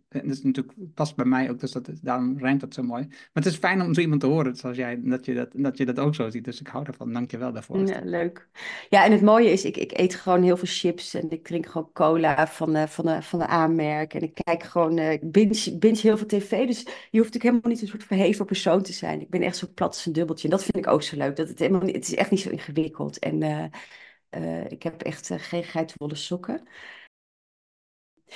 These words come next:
Speaker 2: Ja, nou, dankjewel. En, en volgens ook voor mij is het natuurlijk nu om dat bedrijfsleven meer in te stappen. Dus ik vind het, ik merk dat die ethiekdiscussie onder werknemers heel leuk wordt gevonden. Dus het is ook een oproep aan de,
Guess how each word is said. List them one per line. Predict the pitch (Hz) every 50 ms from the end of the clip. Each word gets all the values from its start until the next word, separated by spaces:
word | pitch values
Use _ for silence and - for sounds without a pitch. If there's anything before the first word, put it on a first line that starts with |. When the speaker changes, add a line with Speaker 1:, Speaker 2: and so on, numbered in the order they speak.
| - - -
Speaker 2:
Ja, | 196 190 190 196
nou, | 202 202 196
dankjewel. | 226 226 240 226 - - 190 208 202 180 110
En, | 160 202
en | 196 - 180 196 180 160
volgens | - 220 214 - - 208
ook | 196 196
voor | - 196
mij | 180
is | 180 185
het | 185
natuurlijk | - 185 185 190 190 190
nu | 175
om | 165 -
dat | 175 165
bedrijfsleven | - 175 180 165 214 247 - - 180 170 175 175 180 170
meer | 170 170 - -
in | - - 165
te | 160 -
stappen. | - - - - 165 151 147 - 165
Dus | 160 165 151 _ _ _ _ _ _ _
ik | - - -
vind | - - 190 180
het, | - -
ik | - 196
merk | 180 180
dat | 180 180 -
die | - -
ethiekdiscussie | - - - - 220 220 - 180 - - - - 196 196 - - 175 170 160 - - - - - - - -
onder | - - 175 180 180 160
werknemers | 170 156 160 - 180 170 180 202 208 180 170 -
heel | - 175 170 175 175 - - -
leuk | - 170 175 170 202 214
wordt | - - -
gevonden. | - 190 - - - 180 190 190 196 190
Dus | - 180 - -
het | - -
is | -
ook | 180 180 -
een | 180 -
oproep | - 175 - 196 190
aan | - - 180 175
de, | 165 175 175 175 175 175